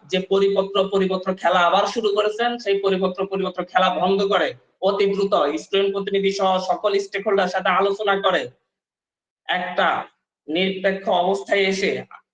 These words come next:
একটা কোটা বৈষম্য নিরসনের জন্য একটা কমিশন গঠন করে আলাপ আলোচনার মাধ্যমে একটা নির্দিষ্ট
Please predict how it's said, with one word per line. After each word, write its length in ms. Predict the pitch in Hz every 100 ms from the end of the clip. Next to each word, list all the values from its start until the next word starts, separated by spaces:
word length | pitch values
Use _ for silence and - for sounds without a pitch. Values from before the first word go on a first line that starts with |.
| _ _ -
একটা 640 | 151 165 - 180 175 180 -
কোটা 420 | 185 180 180 175
বৈষম্য 420 | 151 151 170 185
নিরসনের 640 | 190 185 180 180 180 180 180
জন্য 300 | 185 180 170 127 - _ _ -
একটা 520 | 165 - 170 170 165
কমিশন 400 | 180 190 196 196
গঠন 360 | 170 180 202 196
করে 160 | 196 185
আলাপ 340 | 147 175 180
আলোচনার 400 | 175 180 175 170
মাধ্যমে 400 | 165 165 180 165
একটা 220 | 156 -
নির্দিষ্ট 520 | 156 160 - 156 -